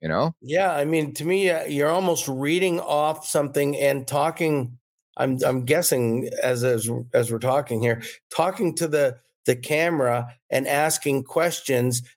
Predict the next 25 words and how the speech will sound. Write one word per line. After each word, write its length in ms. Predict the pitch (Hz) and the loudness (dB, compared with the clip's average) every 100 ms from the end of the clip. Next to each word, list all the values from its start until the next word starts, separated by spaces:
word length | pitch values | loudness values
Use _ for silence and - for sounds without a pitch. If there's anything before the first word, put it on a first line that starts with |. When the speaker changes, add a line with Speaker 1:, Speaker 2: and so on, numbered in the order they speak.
| - | -2
Speaker 2:
and 120 | 127 | 0
then 140 | 151 | 0
you 100 | 156 | 0
wanna 420 | 151 151 147 139 135 - | 2 2 2 2 0 0
instantly 540 | 170 185 165 151 139 | 0 0 -2 0 2
have 240 | 143 143 127 | 2 2 0
a 60 | |
phone-in 560 | 120 - 170 175 151 135 | -2 0 0 2 2 0
show 480 | 120 - 127 127 123 - _ | -2 0 2 0 -4 -16 _
because 320 | 131 151 139 | 0 2 2
then 180 | 143 170 | 2 0
people 320 | 165 180 180 | 0 -2 -2
can 380 | 151 165 147 131 - - - | 0 0 0 -4 -10 -20 -18
phone 380 | - 165 170 160 | -4 0 0 0
you 160 | 165 | 0
and 80 | 151 | 2
at 100 | 143 | 2
least 320 | 156 202 202 | 0 -2 -2
you 80 | 156 | -4
can 180 | - 131 | 0 2
answer 380 | 139 151 - 117 | 2 0 0 -2
the 80 | |
questions. 800 | 113 160 170 156 - 110 117 - - _ _ _ _ | -2 0 0 0 -2 -2 -2 -4 -10 _ _ _ _
Speaker 1:
Mm-hmm. 880 | 117 135 117 - _ _ _ _ - | 0 2 0 -4 _ _ _ _ -4
Mm-hmm. 180 | 113 | 0